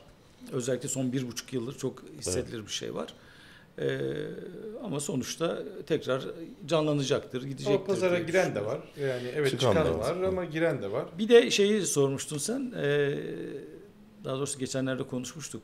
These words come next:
Speaker 1: E, Türkiye'deki özellikle, e, e-ihracat yani
Speaker 3: Hı hı.
Speaker 1: E T G B tebliğinin,
Speaker 2: Evet.
Speaker 1: e, hazırlayan bir grup vardı. Biz bunu ta iki bin altı,
Speaker 2: Aslında or-, onu
Speaker 1: iki bin yedilerde
Speaker 2: soracaktım.
Speaker 1: başladık.
Speaker 2: Yani
Speaker 1: Evet.
Speaker 2: bu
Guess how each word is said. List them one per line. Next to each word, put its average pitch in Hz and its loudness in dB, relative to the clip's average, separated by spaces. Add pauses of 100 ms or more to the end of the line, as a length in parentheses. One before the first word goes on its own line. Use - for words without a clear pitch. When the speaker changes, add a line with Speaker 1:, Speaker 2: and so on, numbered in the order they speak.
Speaker 1:
E, - -10 (600)
Türkiye'deki 165 0 (140)
özellikle, 143 0
e, 156 -2
e-ihracat 127 0
yani 123 -2
Speaker 3:
Hı - -4
hı. 131 0
Speaker 1:
E 127 0
T 135 4
G 131 2
B 143 4
tebliğinin, 131 0
Speaker 2:
Evet. 92 4 (360)
Speaker 1:
e, 135 2
hazırlayan 151 0
bir 147 -2
grup 139 -4
vardı. 110 -4
Biz 113 -8
bunu 139 0
ta 156 0
iki 147 -8
bin 143 2
altı, 127 -2 (160)
Speaker 2:
Aslında 143 8
or-, 151 12
onu 147 12
Speaker 1:
iki - 6
bin 135 12
yedilerde 143 8
Speaker 2:
soracaktım. - 8
Speaker 1:
başladık. 104 0
Speaker 2:
Yani 104 6
Speaker 1:
Evet. 110 4
Speaker 2:
bu 123 8